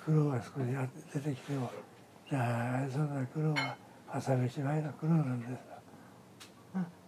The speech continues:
Speaker 2: そんな苦労は朝飯前だと。
Speaker 1: うん。朝飯前の苦労。
Speaker 2: 朝飯前の苦労。
Speaker 1: うん。
Speaker 2: たとえ苦労が出てきたとしても。
Speaker 1: そうですな。必ず苦労って出てきますからね。
Speaker 2: 必ず苦労っていうのは出てくるもんだと。
Speaker 1: うん。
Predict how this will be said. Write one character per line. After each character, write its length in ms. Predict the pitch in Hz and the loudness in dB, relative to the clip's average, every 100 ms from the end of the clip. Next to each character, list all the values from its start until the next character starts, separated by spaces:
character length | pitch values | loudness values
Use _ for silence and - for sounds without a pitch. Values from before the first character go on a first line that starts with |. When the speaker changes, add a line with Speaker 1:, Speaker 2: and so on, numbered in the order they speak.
| - | -4
Speaker 2:
そ 120 | 214 | 0
ん 60 | 208 | 4
な 120 | 214 | 2
苦 200 | 214 269 | 2 6
労 180 | 247 185 | 8 8
は 100 | 160 | 4
朝 180 | 180 233 | 2 2
飯 280 | 254 240 262 | 0 0 -2
前 240 | 262 285 | -2 0
だ 100 | 202 | 2
と。 80 | 147 | 2
Speaker 1:
う 20 | |
ん。 40 | |
朝 160 | 139 - - - - - - - - - - - - - - - - - - - - 135 | 2 0 -6 -20 -20 -20 -20 -20 -20 -20 -20 -20 -20 -20 -20 -20 -20 -20 -18 -12 -8 -8
飯 180 | 120 | -6
前 160 | 131 135 | -4 -6
の 60 | 139 - | -6 -10
苦 60 | 135 | -8
労。 60 | 127 123 - - - - | -8 -8 -14 -20 -20 -18
Speaker 2:
朝 180 | - 196 | -4 0
飯 180 | 202 220 | 0 4
前 140 | 214 | 4
の 100 | 202 | 4
苦 140 | 202 196 | 2 0
労。 140 | 147 - - - | 0 -6 -12 -2
Speaker 1:
う 40 | |
ん。 20 | 131 | 2
Speaker 2:
た 60 | |
と 60 | 185 | 4
え 100 | 170 | 4
苦 140 | 226 | 4
労 120 | 196 | 4
が 120 | 170 170 | 4 2
出 100 | 185 | 2
て 120 | 175 | 0
き 80 | - | 2
た 120 | 202 | 0
と 100 | 160 | 0
し 120 | - | -2
て 100 | 208 | 0
も。 40 | |
Speaker 1:
そ 80 | 160 | 2
う 40 | 147 | 2
で 60 | 135 123 113 | 2 -2 -4
す 60 | |
な。 200 | 127 123 - - - - - - | -6 -6 -8 -18 -20 -20 -10 0
必 80 | 160 180 190 | 4 6 6
ず 80 | 175 | 4
苦 120 | 208 | 6
労 80 | 180 | 6
っ 20 | |
て 120 | - | 4
出 60 | 123 | -4
て 200 | 139 156 | -2 0
き 60 | 123 | 0
ま 140 | 131 | -2
す 60 | 127 | -2
か 100 | 202 | 0
ら 60 | 196 | 4
ね。 60 | |
Speaker 2:
必 100 | 240 | 4
ず 60 | 233 | 2
苦 120 | 247 | 4
労 100 | 277 | 4
っ 20 | |
て 120 | 262 185 | 4 2
い 20 | |
う 20 | |
の 60 | 160 | 2
は 60 | |
出 120 | 196 | 4
て 100 | 254 | 6
く 140 | 247 254 | 4 4
る 80 | 196 | 4
も 160 | 175 | 2
ん 80 | 202 | 0
だ 80 | - | -2
と。 120 | - | 0
Speaker 1:
う 40 | |
ん。 120 | 131 | 0